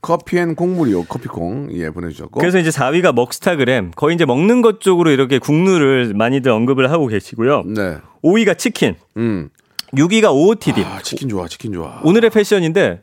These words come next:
Speaker 1: 예.
Speaker 2: 패션에 혹시 국룰 같은 거 있으십니까? 요즘에 뭐 양복에는 뭐 이런 거라든지 아니면 뭐 후드티에는 뭐 노란 모자라든지 뭐
Speaker 1: 어.
Speaker 2: 그런 본인만의 룰이 있을까요?
Speaker 1: 그런 건 없고 요새는 이제 이 바지에는 양말을 안 신고.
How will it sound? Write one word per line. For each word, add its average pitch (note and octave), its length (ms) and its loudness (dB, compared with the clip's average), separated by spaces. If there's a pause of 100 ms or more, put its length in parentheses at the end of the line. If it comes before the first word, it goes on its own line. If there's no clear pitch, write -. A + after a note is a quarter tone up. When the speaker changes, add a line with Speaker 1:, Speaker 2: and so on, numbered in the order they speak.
(140)
Speaker 1:
예. - 20 -8
Speaker 2:
패션에 D4 360 2
혹시 A#3 200 0
국룰 G3 380 2
같은 G3 240 0
거 D3 80 4
있으십니까? C3 680 -4
요즘에 D3 380 0 (400)
뭐 A#2+ 260 0 (260)
양복에는 C#3 580 0
뭐 F#2 340 0
이런 G2+ 200 -4
거라든지 D#2+ 540 -8
아니면 A#2 400 -2
뭐 F#2+ 300 -2
후드티에는 F3 880 -2
뭐 G2+ 300 -2
노란 B2 300 0
모자라든지 F2 540 -6
뭐 A2 140 2
Speaker 1:
어. A2 60 2
Speaker 2:
그런 F3+ 260 2
본인만의 F3+ 500 2
룰이 C#3 220 2
있을까요? A2+ 340 0
Speaker 1:
그런 A3 160 0
건 A#3+ 120 2
없고 E3+ 160 -4
요새는 E3+ 420 0
이제 C3+ 280 -2
이 C#3+ 160 -2
바지에는 E3+ 680 0
양말을 D3 340 0
안 G#2 120 -2
신고. G#2 480 -10